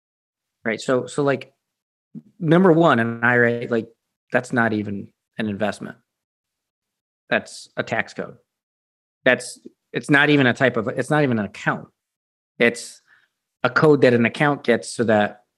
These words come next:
the I R S doesn't tax you until you take money out. And a C D is not an investment because it, it, it's a contract with a bank. You don't,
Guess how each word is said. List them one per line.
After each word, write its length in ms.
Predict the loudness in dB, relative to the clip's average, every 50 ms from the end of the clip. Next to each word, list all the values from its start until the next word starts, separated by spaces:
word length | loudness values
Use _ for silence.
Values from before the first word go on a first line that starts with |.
| _ -4
the 120 | 0 2
I 120 | 4 4 6
R 140 | 6 6 6
S 340 | 4 2 0 -4 -16 -20 _ _ -4
doesn't 220 | -4 -2 -2 -2 -4
tax 360 | -2 -2 -2 -2 -4 -8 -12
you 180 | -12 -12 -14 _ _ _ _ _ _ _ _ _ -6
until 200 | -2 0 2 0
you 60 | 2
take 140 | 0 -2 -2
money 200 | -2 -4 -4 -6
out. 160 | -12 -18 _ _ _ _ _ _ _ _ _ _ _ _ _ _ _ _ _ _ _ _ _ _ _ _ _ -6
And 120 | -2 -2
a 40 | -2
C 200 | 0 2 2 4
D 140 | 6 8 6
is 120 | 6 6
not 160 | 4 4 4 4
an 80 | 2
investment 600 | 2 2 2 2 0 0 -2 -4 -4 -4 -4 -6 _ _ _ _ _ _ _ _ _ _
because 760 | -2 -2 0 2 2 2 4 4 2 2 0 -2 -8 -16 -20 _ _ _ _ _ _ _ _ _ _ _ _
it, 220 | 0 0 0 0 0
it, 220 | 0 0 0 0
it's 120 | -2 0 2
a 120 | 0 0
contract 560 | 0 0 2 2 2 2 2 2 2 2 2
with 120 | 0 0 0
a 40 |
bank. 500 | 2 0 0 0 -4 -8 -16 _ -20 -20 _ _ _ _ -4
You 120 | 0 2 2
don't, 240 | 2 2 0 -4